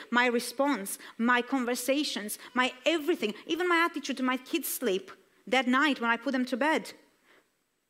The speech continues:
But taking a hold of that initial reaction and thinking, "Okay, where is this taking me?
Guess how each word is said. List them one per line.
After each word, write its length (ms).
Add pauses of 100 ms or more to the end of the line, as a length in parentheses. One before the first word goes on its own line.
(1200)
But 220
taking 320
a 80
hold 420
of 120
that 140
initial 420
reaction 600
and 240
thinking, 240
"Okay, 200
where 380
is 140
this 160
taking 400
me? 140